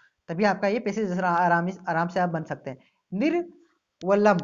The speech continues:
का प्राचीन शब्द क्या है? तो इसका राइट आंसर हो जाएगा आठ का आपका ऑप्शन नंबर ए, निराशित। क्या है? निराश्रित है।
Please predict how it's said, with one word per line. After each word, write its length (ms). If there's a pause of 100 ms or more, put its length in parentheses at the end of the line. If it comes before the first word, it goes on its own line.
(260)
का 120
प्राचीन 540
शब्द 460
क्या 160
है? 380
तो 60
इसका 220
राइट 260
आंसर 240
हो 80
जाएगा 280
आठ 280
का 80
आपका 220
ऑप्शन 340
नंबर 240
ए, 440 (400)
निराशित। 800 (220)
क्या 120
है? 260
निराश्रित 760
है। 200